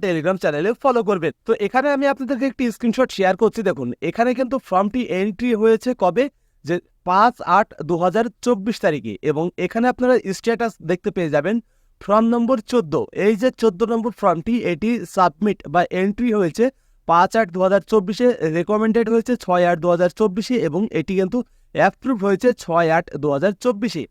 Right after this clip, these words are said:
তো এই ফর্মটি অনলাইনে সাবমিট করে দেওয়া হয়েছে, তারপরে এটি কিন্তু ইন্সপেক্টরের তরফ থেকে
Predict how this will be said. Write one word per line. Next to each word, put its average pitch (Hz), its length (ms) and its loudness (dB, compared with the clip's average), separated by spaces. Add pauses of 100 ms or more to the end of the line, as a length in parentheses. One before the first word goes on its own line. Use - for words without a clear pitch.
(180)
তো 226 60 -4 (140)
এই 226 120 2
ফর্মটি 262 260 -2 (160)
অনলাইনে 233 360 0 (100)
সাবমিট 190 380 0
করে 214 180 0
দেওয়া 226 200 2
হয়েছে, 220 220 0 (100)
তারপরে 185 300 0
এটি 208 200 -4
কিন্তু 208 160 -4 (120)
ইন্সপেক্টরের 214 640 -2
তরফ 208 260 -2
থেকে 220 140 0